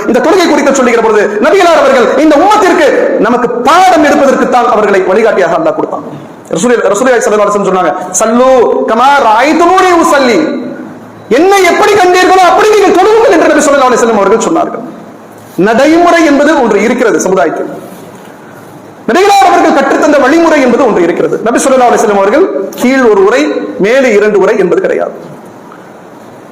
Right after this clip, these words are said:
இரண்டு உரை நிகழ்த்துவார்கள், அரபியில் நி-, நிகழ்த்துவார்கள். நபி ஸல்லல்லாஹு அலைஹி வஸல்லம் அவர்கள் அரபி மொழி பேசக்கூடியவர்களாக இருந்தார்கள், மக்களுக்கு அரபி மொழியில் அவர்கள் எச்சரிக்கை செய்யக்கூடியவர்களாக இருந்தார்கள். அல்லாஹ் ரப்பல் ஆலமீன் அவர்களுக்கு அந்த ஒரு மொழியை தான் கற்றுத் தந்திருந்தான்.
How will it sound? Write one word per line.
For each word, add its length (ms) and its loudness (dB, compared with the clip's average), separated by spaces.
இரண்டு 400 2
உரை 140 2
நிகழ்த்துவார்கள், 560 2
அரபியில் 540 2
நி-, 120 -2
நிகழ்த்துவார்கள். 520 2
நபி 260 0
ஸல்லல்லாஹு 580 2
அலைஹி 180 2
வஸல்லம் 260 0
அவர்கள் 440 -2
அரபி 400 0
மொழி 140 2
பேசக்கூடியவர்களாக 720 0
இருந்தார்கள், 440 0
மக்களுக்கு 480 0
அரபி 320 0
மொழியில் 280 2
அவர்கள் 420 0
எச்சரிக்கை 360 -2
செய்யக்கூடியவர்களாக 600 0
இருந்தார்கள். 400 0
அல்லாஹ் 260 0
ரப்பல் 200 0
ஆலமீன் 200 0
அவர்களுக்கு 320 0
அந்த 120 0
ஒரு 120 0
மொழியை 240 0
தான் 140 0
கற்றுத் 260 -4
தந்திருந்தான். 380 -2